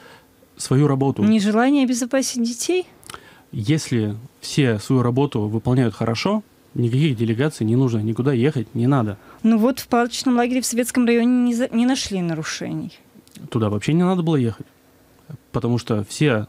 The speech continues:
Speaker 1: если выполняют свою работу качественно, хорошо, в соответствии,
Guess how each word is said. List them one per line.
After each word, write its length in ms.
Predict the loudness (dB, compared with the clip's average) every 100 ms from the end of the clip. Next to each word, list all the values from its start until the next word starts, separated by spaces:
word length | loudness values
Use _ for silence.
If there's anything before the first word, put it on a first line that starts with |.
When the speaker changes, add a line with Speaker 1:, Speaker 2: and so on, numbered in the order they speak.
| -10 -6
Speaker 1:
если 300 | -2 0 0
выполняют 500 | -2 0 2 2 0
свою 160 | -2 -2
работу 300 | 0 -2 -4
качественно, 680 | -6 -6 -8 -4 -4 -4 -8 -8
хорошо, 480 | -6 -4 -2 -4
в 80 | -4
соответствии, 640 | -4 -4 -2 -4 -2 -4